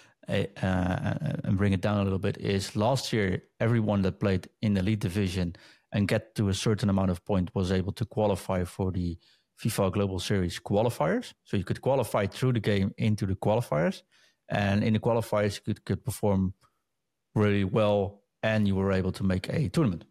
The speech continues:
basically, even into the World Championship in the end, if you did really well.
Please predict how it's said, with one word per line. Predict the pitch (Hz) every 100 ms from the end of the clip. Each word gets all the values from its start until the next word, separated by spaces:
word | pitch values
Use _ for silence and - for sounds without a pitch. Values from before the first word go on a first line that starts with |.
| _ _ _ -
basically, | 143 - - 123 _ _ _ -
even | 98 98
into | 95 98
the | 95
World | 98 92 -
Championship | - - 101 - - _ -
in |
the | 101
end, | - -
if | - -
you |
did | 98 92
really | 110 98
well. | 95 113